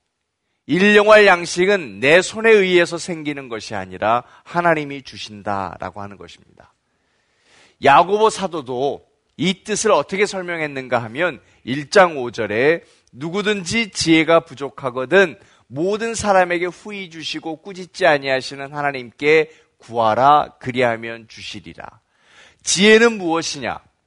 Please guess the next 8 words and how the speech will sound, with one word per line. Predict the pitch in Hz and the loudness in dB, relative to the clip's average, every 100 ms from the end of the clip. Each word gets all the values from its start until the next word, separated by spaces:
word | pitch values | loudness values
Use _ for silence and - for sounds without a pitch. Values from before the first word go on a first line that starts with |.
| _ _ _ _ _ _ | _ _ _ _ _ _
지혜는 | - - 127 127 147 185 170 _ _ | -14 -6 -4 0 2 2 0 _ _
하나님이 | - - 233 226 220 214 214 | -12 -4 4 4 2 -6 -10
주신다는 | 196 143 123 170 160 151 147 | -10 -12 -10 -4 2 2 2
것을 | 127 127 143 143 - - | -8 -6 -2 -2 -2 -4
아는 | 107 127 123 | -4 -4 -10
것이 | 110 104 - 101 | -12 -12 -14 -16
지혜다라는 | - - 101 95 85 73 71 - 78 80 | -12 -10 -10 -10 -12 -14 -18 -20 -20 -20
겁니다. | 80 _ | _ _